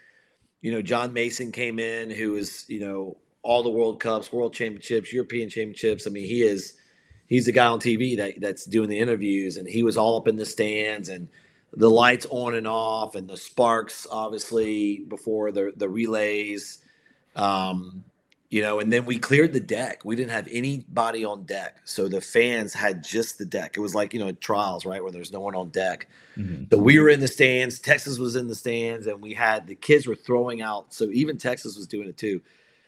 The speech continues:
Speaker 1: They were throwing out T-shirts after the races because we had the, the swimmers after the races walk the long way around. So they got to go. So all the kids are sitting on the railing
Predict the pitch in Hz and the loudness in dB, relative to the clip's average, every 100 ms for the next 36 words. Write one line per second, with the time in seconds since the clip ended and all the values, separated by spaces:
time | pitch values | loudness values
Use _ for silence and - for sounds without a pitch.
0 | _ 120 123 117 127 123 117 - - 147 | _ 6 6 4 0 0 -4 -6 -8 -8
1 | 135 123 107 107 - - - _ _ _ | -6 -4 -4 -4 -10 -18 -20 _ _ _
2 | _ _ _ - 127 - 113 110 113 127 | _ _ _ 0 0 0 -4 -2 -2 -4
3 | 113 - 110 104 101 107 110 107 95 101 | -8 -12 -12 -12 -12 -10 -8 -8 -10 -12
4 | 92 - 131 107 98 80 110 110 101 104 | -8 -6 -4 -4 -4 -6 -6 -6 -6 -6
5 | 107 101 85 87 107 - - 95 104 110 | -6 -8 -8 0 0 0 -8 -2 0 0
6 | 104 98 92 92 110 101 73 - _ _ | -2 -2 -2 -4 -6 -8 -12 -18 _ _
7 | _ _ _ - 117 113 110 120 117 117 | _ _ _ -2 4 6 8 8 6 4
8 | 113 107 95 117 - 120 139 139 - 131 | 4 4 0 -6 0 0 2 -2 0 2
9 | 123 95 90 - 143 131 120 110 104 104 | 2 0 -8 -6 -6 -2 -4 -2 0 2
10 | 110 107 92 87 | 4 2 -2 -8